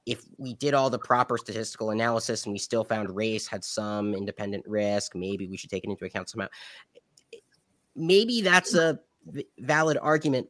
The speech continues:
but, but that's clearly not what actually is motivating them, because poverty also has a big effect on risk, and that's nowhere in the guidelines. Geography does,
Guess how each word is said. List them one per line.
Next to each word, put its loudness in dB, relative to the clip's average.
but, 0
but 6
that's 0
clearly 8
not 6
what 2
actually -2
is -4
motivating 0
them, 0
because -2
poverty 6
also 2
has -2
a -6
big -4
effect -2
on -2
risk, -4
and 0
that's 2
nowhere 2
in -4
the -8
guidelines. -8
Geography 6
does, -4